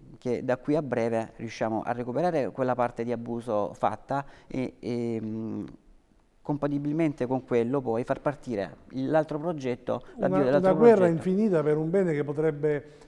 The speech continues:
Speaker 2: essere fruito già dai cittadini, anzi poteva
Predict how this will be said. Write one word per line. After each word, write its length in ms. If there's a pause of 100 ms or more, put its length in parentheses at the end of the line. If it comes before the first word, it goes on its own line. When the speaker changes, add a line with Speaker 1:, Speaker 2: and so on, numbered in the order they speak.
Speaker 2:
essere 360
fruito 420
già 220
dai 160
cittadini, 520
anzi 260
poteva 460